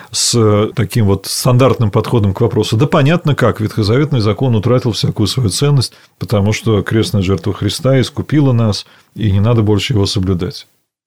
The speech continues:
Стоп, вот в этом утверждении два разных и абсолютно не связанных утверждения. Крестная жертва Христа искупила нас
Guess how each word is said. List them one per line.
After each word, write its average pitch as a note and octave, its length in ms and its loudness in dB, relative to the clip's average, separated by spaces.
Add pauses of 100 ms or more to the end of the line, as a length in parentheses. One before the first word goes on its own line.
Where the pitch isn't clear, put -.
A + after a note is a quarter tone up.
(100)
Стоп, - 400 0 (160)
вот A#2 320 0
в D3+ 40 0
этом D#3+ 280 2
утверждении C#3 720 0
два A2 320 2
разных A2 480 0
и G#2+ 140 -2
абсолютно B2+ 560 0
не A#2+ 160 2
связанных A2 520 2
утверждения. F2+ 600 -4 (300)
Крестная C#3+ 420 0
жертва A#2 320 0
Христа G#2+ 640 0 (320)
искупила C3+ 600 0
нас G#2 460 0